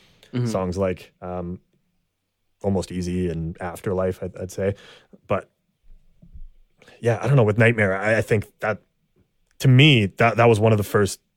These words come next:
Speaker 2: albums I knew of Avenged Sevenfold. So
Speaker 1: Mm-hmm.
Speaker 2: I don't know.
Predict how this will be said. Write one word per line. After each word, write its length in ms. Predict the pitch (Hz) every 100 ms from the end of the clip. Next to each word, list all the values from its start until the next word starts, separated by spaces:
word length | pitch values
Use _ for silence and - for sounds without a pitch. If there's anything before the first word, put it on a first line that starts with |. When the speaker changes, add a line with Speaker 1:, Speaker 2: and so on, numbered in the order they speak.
| _ _ _ 101
Speaker 2:
albums 340 | 98 95 95
I 200 | 95 95
knew 260 | 101 90 87
of 260 | 82 82 - - - _
Avenged 340 | 98 90 82 -
Sevenfold. 540 | 80 80 78 - - -
So 240 | - - _ _ _ _
Speaker 1:
Mm-hmm. 260 | 131 123 110 - _ _ _ _ -
Speaker 2:
I 60 |
don't 100 | 107
know. 60 | 78